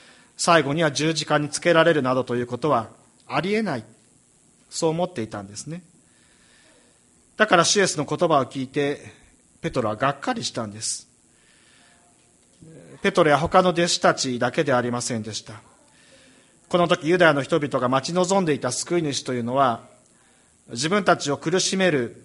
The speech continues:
権力者から解放してくれる、そういう政治的な救い主でありました。神の民である自分たちが、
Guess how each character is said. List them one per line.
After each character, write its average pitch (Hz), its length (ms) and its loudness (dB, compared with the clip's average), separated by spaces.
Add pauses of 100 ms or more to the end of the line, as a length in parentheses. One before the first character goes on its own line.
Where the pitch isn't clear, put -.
権 214 200 -2
力 233 200 0
者 190 140 2
か 131 100 0
ら 120 100 -2
解 160 240 2
放 151 160 -2
し - 80 -4
て 147 100 -4
く 143 120 -6
れ 139 120 -2
る、 131 180 -8 (760)
そ 185 160 -2
う - 20 2
い - 20 2
う - 40 0
政 214 300 2
治 - 60 -6
的 208 220 -2
な 175 380 4 (220)
救 - 300 -2
い 143 40 0
主 117 320 -4
で 123 80 -2
あ 117 60 0
り 110 100 -6
ま 104 100 -8
し - 80 -10
た。 - 140 -20 (1300)
神 180 200 4
の 156 120 0 (140)
民 160 100 0
で 151 100 6
あ 160 80 10
る 151 100 4
自 135 160 -4
分 165 180 -2
た 139 140 -2
ち 123 140 -6
が、 151 180 -4